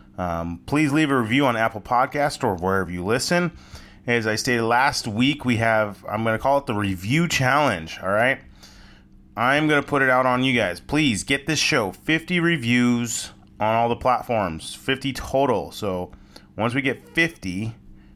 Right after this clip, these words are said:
everyone who submitted a review will have a chance to win. I'll put everybody in the pot pull out a name,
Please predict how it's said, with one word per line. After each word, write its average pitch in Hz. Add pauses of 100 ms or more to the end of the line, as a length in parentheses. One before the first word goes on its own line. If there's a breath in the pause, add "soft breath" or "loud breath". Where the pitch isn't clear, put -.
(180)
everyone 143
who 135
submitted 135
a 127
review 131
will 123
have 104
a 98
chance 139
to 113
win. 92 (600 loud breath)
I'll 85
put 107
everybody 113
in 117
the 117
pot 135 (280)
pull 113
out 113
a 110
name, 135